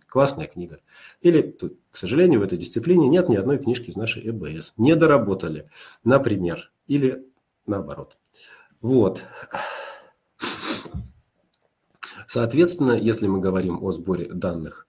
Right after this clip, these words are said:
а, массовом, то, конечно, каждый из этих этапов, а, автоматизируется. Ну вот в чем, собственно,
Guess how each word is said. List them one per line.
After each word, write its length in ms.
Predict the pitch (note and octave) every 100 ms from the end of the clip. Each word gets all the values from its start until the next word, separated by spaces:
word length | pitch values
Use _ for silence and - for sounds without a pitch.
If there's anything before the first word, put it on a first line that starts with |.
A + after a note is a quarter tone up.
| -
а, 220 | F2+ D#2+
массовом, 640 | F2 C3 D#3+ - B2+ A#2+ A2+
то, 140 | G#2
конечно, 420 | - F2 F2+ -
каждый 360 | - F#2 G2+ F2
из 200 | - -
этих 240 | E2+ - _
этапов, 360 | - G#2 - _ _ - - - _ _ _ _ _ - - -
а, 380 | A2 G#2+ G2 E2
автоматизируется. 1040 | E2 - - F#2+ F#2 D#2 D#2 D2 D2 - -
Ну 140 | G2+
вот 200 | G2 -
в 140 | A2+
чем, 280 | - F#2+ F#2
собственно, 440 | - F2 - F#2